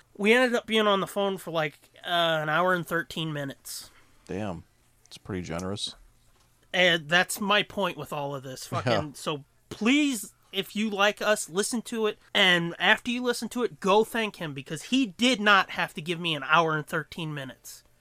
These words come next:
Speaker 2: Yeah, I
Speaker 1: But
Speaker 2: couldn't,
Speaker 1: he did.
Speaker 2: I, I couldn't believe that he gave you any minutes.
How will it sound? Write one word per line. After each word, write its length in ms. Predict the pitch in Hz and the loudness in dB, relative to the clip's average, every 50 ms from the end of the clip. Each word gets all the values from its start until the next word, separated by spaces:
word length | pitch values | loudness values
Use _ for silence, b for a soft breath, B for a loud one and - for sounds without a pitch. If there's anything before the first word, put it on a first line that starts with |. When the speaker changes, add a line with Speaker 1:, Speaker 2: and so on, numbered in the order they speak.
| b b b b b b b b b b b b b b b b | b b b b b b b b b b b b b b b b
Speaker 2:
Yeah, 180 | b 107 110 98 | b 0 4 6
I 40 | - | 6
Speaker 1:
But 40 | 185 185 | 6 6
Speaker 2:
couldn't, 80 | - 185 | 6 4
Speaker 1:
he 120 | 202 190 | -2 -4
did. 300 | 151 175 180 160 139 - | -2 0 -2 0 0 0
Speaker 2:
I, 220 | 104 104 104 92 - _ _ - | 2 2 0 0 -4 _ _ -6
I 60 | 98 110 | -4 -2
couldn't 220 | - 123 98 87 | -2 -2 -2 -4
believe 280 | 78 85 92 95 90 85 | -6 -6 -6 -6 -6 -6
that 160 | 87 87 85 - _ _ | -8 -8 -8 -10 _ _
he 60 | - 101 | -14 -12
gave 240 | 85 92 87 87 85 | -10 -8 -8 -8 -8
you 280 | 85 85 85 85 82 - _ _ _ _ _ _ _ - | -8 -10 -10 -10 -12 -14 _ _ _ _ _ _ _ -12
any 200 | - 95 101 104 95 | -8 -8 -6 -6 -8
minutes. 460 | 85 73 73 78 78 - - - | -8 -10 -12 -12 -12 -12 -14 -14